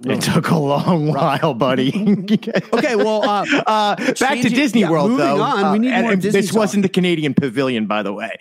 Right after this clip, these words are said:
Speaker 1: Uh, having a large party and trying to keep them together. Uh, uh, Mark, did you know Disney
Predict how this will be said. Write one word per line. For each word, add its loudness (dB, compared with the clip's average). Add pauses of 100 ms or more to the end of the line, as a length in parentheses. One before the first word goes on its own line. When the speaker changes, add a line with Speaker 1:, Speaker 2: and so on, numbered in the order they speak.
(240)
Speaker 1:
Uh, 0
having -4 (340)
a 0
large -2
party -2 (760)
and 0
trying -2
to -4
keep -12
them -2
together. -8 (400)
Uh, 0
uh, -6
Mark, -2 (500)
did -4
you 0
know 0
Disney -4